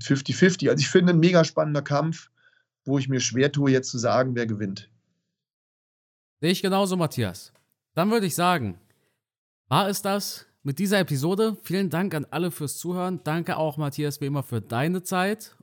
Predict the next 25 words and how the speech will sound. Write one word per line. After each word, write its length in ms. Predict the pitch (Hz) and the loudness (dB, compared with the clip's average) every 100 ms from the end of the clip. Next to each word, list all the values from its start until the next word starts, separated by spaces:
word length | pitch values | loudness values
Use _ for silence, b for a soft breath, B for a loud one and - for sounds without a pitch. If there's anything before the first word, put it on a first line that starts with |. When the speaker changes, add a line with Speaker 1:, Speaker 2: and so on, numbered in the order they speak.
| _ | _
Speaker 2:
Und 400 | 127 123 110 - 117 | -2 -2 -4 -6 -4
das 180 | 113 | -4
Schlusswort, 800 | - 185 233 - 156 113 - - _ _ - | -2 0 0 2 4 4 2 -10 _ _ -8
das 180 | 123 | -6
gehört 480 | - 113 113 107 - _ | -2 0 0 -2 -8 _
wie 100 | 110 | -4
immer 400 | 110 101 95 95 _ _ - | -2 -4 -6 -8 _ _ 0
dir. 220 | 117 98 - _ _ _ _ _ _ _ _ _ _ - _ _ _ _ _ _ _ _ _ | 0 0 -6 _ _ _ _ _ _ _ _ _ _ -20 _ _ _ _ _ _ _ _ _
Speaker 1:
Vielen 240 | - 151 | 8 10
Dank 180 | 147 151 | 12 8
fürs 160 | 147 - | 0 0
Zuhören. 520 | 175 170 185 214 196 _ _ _ _ | 4 4 4 0 -6 _ _ _ _
War 540 | 120 120 120 123 131 127 _ _ _ _ _ - | -14 -6 -2 0 0 -4 _ _ _ _ _ -6
eine 380 | 123 117 110 113 | -2 -2 -2 2
tolle 240 | 131 151 | 4 4
Folge, 480 | 143 139 160 165 165 | 4 4 6 4 2
Carsten. 560 | - 151 156 - 175 165 | 2 2 2 0 0 0
Also 200 | 117 117 | -2 -2
Dankeschön, 680 | 113 123 135 147 147 151 147 | 0 0 2 6 6 6 4
dass 240 | 135 - | -2 -2
wir 140 | 123 120 | 0 0
uns 200 | 120 - | -2 -6
darüber 260 | 113 123 | -6 -4
unterhalten 360 | 123 110 120 - | -2 2 2 2
konnten. 380 | 139 143 147 | -4 -4 -6